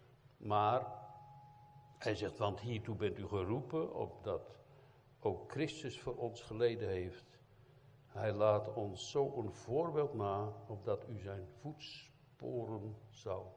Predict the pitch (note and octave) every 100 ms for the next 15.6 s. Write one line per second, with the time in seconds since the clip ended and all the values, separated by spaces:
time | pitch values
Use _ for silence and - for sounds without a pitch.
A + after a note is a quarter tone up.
0 | - G2+ G#2+ A#2 A#2+ - G#2 F#2 E2 -
1 | - - - - - - - - - -
2 | - - - A#2 G#2+ A2+ G2+ F2+ F#2+ G#2+
3 | C3 D3+ G#2+ A#2 A#2 F#2+ F#2 F#2+ F#2 G#2
4 | C3+ B2+ B2 F#2+ G#2+ F#2 F#2 - D3 B2+
5 | G2 A2 C3+ C#3 - A2 F2+ D#2+ - -
6 | - D3+ E3 C3 G#2 - G2+ A#2 A#2+ -
7 | C3+ - - G2 G#2 C#3+ D3 A#2+ F2 F#2+
8 | A2+ G#2+ G2+ A2 - - - - - -
9 | - - A#2+ G#2 F#2 F#2+ F#2+ G#2 C#3 D3
10 | F#2 E2 - - - - - - - -
11 | - - - - - - B2 G#2+ G2 F#2
12 | - - G#2 F#2+ F#2 D3+ G#2+ D#2 C#2 -
13 | - - - - - - - - - -
14 | C#3+ B2 B2 - A#2 A2 - - F3 F#3
15 | F3+ C3+ A#2+ A2+ G#2+ -